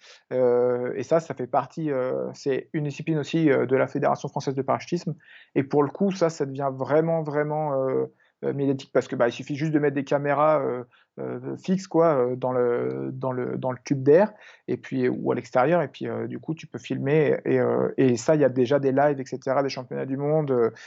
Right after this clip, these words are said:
c'est vraiment retransmis en live, il y a des commentateurs. Euh, c'est, euh, ça, c'est vraiment une nouvelle discipline, on va dire, qui pourrait vraiment être médiatique.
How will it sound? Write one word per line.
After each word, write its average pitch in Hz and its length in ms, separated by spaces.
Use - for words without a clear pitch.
c'est - 160
vraiment 135 220
retransmis 139 400
en 135 60
live, 143 220
il 135 40
y 131 40
a - 20
des 127 120
commentateurs. 139 720
Euh, 123 200
c'est, 127 260
euh, 120 280
ça, 160 160
c'est 147 160
vraiment 147 600
une 143 200
nouvelle 147 340
discipline, 151 400
on 160 80
va 139 100
dire, 147 220
qui - 140
pourrait 135 260
vraiment 131 260
être 131 140
médiatique. 127 480